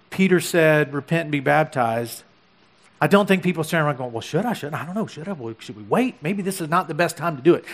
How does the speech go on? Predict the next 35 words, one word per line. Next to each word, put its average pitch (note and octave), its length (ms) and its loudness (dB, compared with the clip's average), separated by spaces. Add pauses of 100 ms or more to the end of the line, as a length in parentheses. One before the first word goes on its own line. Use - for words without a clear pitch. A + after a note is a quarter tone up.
(140)
Maybe F#3 200 8
we A3+ 160 4
should F3+ 160 -4
wait F#3+ 240 4
till E3 140 -4
another D#3 260 0
time. F#3 200 2
There's F3 140 -2
a B2+ 60 -2
lot C3 240 6
of - 80 -4
people E3 320 -6
around C#3 240 -6
here, G3+ 100 -2
and F3+ 80 -4
I C#3+ 60 -4
feel B2 200 -12
really A#3+ 260 -6
embarrassed. D4+ 540 -10
I'll - 100 -6
get G#3 240 -10
wet. D#4+ 300 -2
My G3 120 -2
hair - 280 -8
gets A#3 200 -8
all A#3 140 -2
messed A#3 280 -8
up." B3+ 200 2 (1800)
I G#3 100 6
doubt A#3 320 4
people F#3 260 0
were F3 80 4
having F3 240 4
those D#3 100 -2
conversations. D#3+ 920 -4